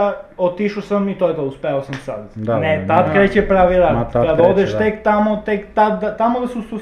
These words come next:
Speaker 1: u-, u-, uspostaviš u celu, ceo sistem, tek je to izazov, ne o-, ne
Speaker 2: To je,
Speaker 1: odavde.
Speaker 2: to je, mislim, i deo moje karijere gde sam najviše napredovao.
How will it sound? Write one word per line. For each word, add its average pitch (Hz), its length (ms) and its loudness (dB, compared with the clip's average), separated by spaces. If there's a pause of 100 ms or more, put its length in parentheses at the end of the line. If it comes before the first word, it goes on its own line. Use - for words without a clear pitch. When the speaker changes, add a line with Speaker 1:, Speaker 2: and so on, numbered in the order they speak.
(120)
Speaker 1:
u-, 202 40 -10 (140)
u-, 196 180 -8
uspostaviš 202 600 0
u 196 40 -8
celu, 185 420 0 (300)
ceo 196 220 4
sistem, 175 520 -2
tek 175 240 2
je 185 100 -2
to 208 460 4 (220)
izazov, 147 540 -2
ne 143 360 -6
o-, 180 300 2
ne 190 200 0
Speaker 2:
To 185 60 4
je, - 60 4
Speaker 1:
odavde. 180 440 2 (360)
Speaker 2:
to 131 120 2
je, 131 80 2
mislim, 131 380 0
i 131 60 2 (220)
deo 127 520 0 (680)
moje 120 380 -4
karijere 120 380 -2
gde 117 160 -6
sam 120 160 -4
najviše 120 380 -2
napredovao. 110 440 -6